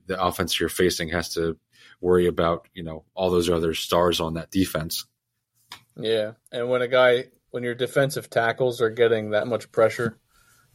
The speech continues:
Speaker 2: to a quarterback, it makes so much stuff easier on the back end for, let's say, Sar-, uh, Sauce Gardner and them.
Speaker 1: Yeah.
Speaker 2: That's, that guy is just, he's, he's the key to the,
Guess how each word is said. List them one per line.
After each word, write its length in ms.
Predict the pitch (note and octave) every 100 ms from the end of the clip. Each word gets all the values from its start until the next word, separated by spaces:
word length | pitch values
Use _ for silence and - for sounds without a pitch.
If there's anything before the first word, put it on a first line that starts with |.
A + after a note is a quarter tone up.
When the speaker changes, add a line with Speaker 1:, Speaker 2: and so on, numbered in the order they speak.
| -
Speaker 2:
to 160 | B2 A2
a 80 |
quarterback, 680 | G#2 A#2 A2 B2 A#2 A#2 - _ _ _
it 180 | A2+ A2
makes 280 | G#2+ G#2 -
so 100 | A2
much 200 | G#2+ G2+
stuff 420 | - - A2+ G#2+ -
easier 440 | A#2 G#2+ G#2 A2 G#2+
on 60 |
the 60 | G2+
back 300 | G2+ G2+ -
end 220 | G#2 G2
for, 180 | - G#2
let's 380 | G2+ - - -
say, 240 | G2 G2 _ _ -
Sar-, 340 | - G#2 G2 -
uh, 160 | G2+
Sauce 320 | - G#2+ G2+
Gardner 500 | - G2+ G2+ G#2 G#2
and 120 | G2+ G2+
them. 220 | G2+ G#2 _ _ _ _ -
Speaker 1:
Yeah. 140 | F#2+
Speaker 2:
That's, 440 | F2+ F#2+ - - - _ - D3+
that 200 | - G2+
guy 200 | G#2+ G#2 G2
is 260 | F#2+ -
just, 400 | G2+ G2 - - _ _ _ _ _
he's, 480 | - A2+ G#2 - - _ _
he's 260 | - A#2 A2
the 180 | - - _ -
key 280 | - B2 A2+
to 160 | -
the, 380 | G#2+ G#2 G2+ G2+